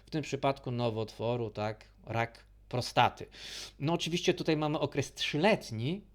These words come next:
więc może być to okres zbyt krótki, aby ocenić skuteczność. W tym przypadku tutaj mieliśmy do czynienia z, na koniec z wlewami dożylnymi, bo okazała się, bo okazało się, że droga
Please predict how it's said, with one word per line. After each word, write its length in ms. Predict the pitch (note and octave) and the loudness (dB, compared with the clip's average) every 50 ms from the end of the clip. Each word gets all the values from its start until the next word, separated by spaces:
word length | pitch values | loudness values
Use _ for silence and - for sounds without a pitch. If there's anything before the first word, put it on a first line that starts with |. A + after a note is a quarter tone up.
| - - A#2 | -20 -10 -6
więc 280 | A2+ A#2+ B2+ B2 - | -6 -4 -6 -6 -8
może 280 | A2+ A2+ A#2 A2+ A2+ A2+ | -6 -6 -4 -4 -4 -4
być 200 | A2 A2+ A2+ - | -4 -6 -8 -6
to 180 | - B2+ A#2 | -6 -6 -4
okres 340 | B2 B2 - - B2 A#2+ A2 | -4 -6 -4 -2 -2 -2 -2
zbyt 340 | G#2+ G#2+ A2+ D3 F3 F3 - | -4 -2 2 2 2 2 2
krótki, 520 | - C3 B2+ A#2+ - - - D3 D3+ D#3+ - | -2 -2 -2 -2 -4 -4 -4 -4 -4 -2 0
aby 280 | - B2 A#2+ A#2 B2 - | 0 0 0 0 -4 -8
ocenić 560 | C3 B2 - - A#2+ A2+ A#2 A#2 B2+ C3 - | -8 -8 -8 -8 -8 -6 -6 -8 -8 -8 -12
skuteczność. 680 | - - - F#3 F#3 - A#3 - - - B2 G2+ - - | -12 -6 -6 -4 0 2 2 2 0 -2 -6 -8 -10 -10
W 60 | - | -8
tym 140 | - G3+ G#3 | -8 -8 -6
przypadku 500 | G#3 - D3 - D#3 D3 D3 - - D#3 | -6 -8 -2 2 2 2 2 0 -2 -4
tutaj 280 | D3+ D3+ D3 D3 C#3 C3 | -4 -2 -2 -2 -2 -2
mieliśmy 400 | A#2+ A#2 A#2+ A#2+ - C3 B2 A#2 | -4 -6 -8 -8 -8 -8 -6 -4
do 120 | A#2+ A#2 | -4 -4
czynienia 540 | A#2 - A2+ A2 A2 A#2 A#2 A2+ A2+ A#2 A#2 - - - - - - - - - A#2 A2+ | -4 -6 -8 -6 -6 -6 -4 -4 -4 -4 -4 -6 -12 -20 -20 -20 -20 -14 -10 -8 -6 -6
z, 420 | G#2 G2 G2+ G#2 A2 A2 - - - - - - - - - - - _ - | -4 -4 -2 -2 -2 -2 -4 -8 -12 -20 -20 -20 -20 -20 -20 -20 -16 _ -4
na 140 | C3 B2 A2+ | -2 -2 -2
koniec 640 | - - F#3+ G3 F3+ D#3 D#3 F#3 G#3 - - - - - | 2 6 6 6 8 8 8 6 6 4 -2 -14 -12 -6
z 100 | - A#2 | -4 0
wlewami 560 | A#2+ B2+ C3 B2 C3 C3+ C3+ B2 A#2 G#2+ G2+ - - - - | 2 2 4 4 4 4 2 2 0 -4 -6 -8 -14 -16 -8
dożylnymi, 760 | A2+ G#2+ B2 C#3+ D3 F#3 F#3 F3 E3 E3 E3 D#3 D3+ C#3+ C3+ - - - - - | 0 2 4 6 8 8 8 8 8 6 4 4 4 2 0 -2 -6 -12 -8 4
bo 160 | C3+ F3+ G3+ | 10 10 10
okazała 520 | F3+ - D#3+ C3+ B2 C3 B2+ B2+ B2 A#2 | 12 10 8 6 8 6 4 4 4 2
się, 400 | G#2 - A#2 A2+ A2 A2 A2 A2 - - | 2 2 0 0 0 -2 -4 -6 -8 0
bo 120 | G#2+ B2+ | 4 4
okazało 400 | C3 B2+ C#3+ C3+ C#3 D#3+ D#3 C#3+ | 6 6 8 10 10 10 10 10
się, 160 | B2 - C3 A#2 | 8 4 2 2
że 140 | G#2+ G#2+ | 2 0
droga 420 | G2+ A2+ B2+ A#2+ G#2+ A2 G2 F#2 | 2 2 2 4 4 2 2 0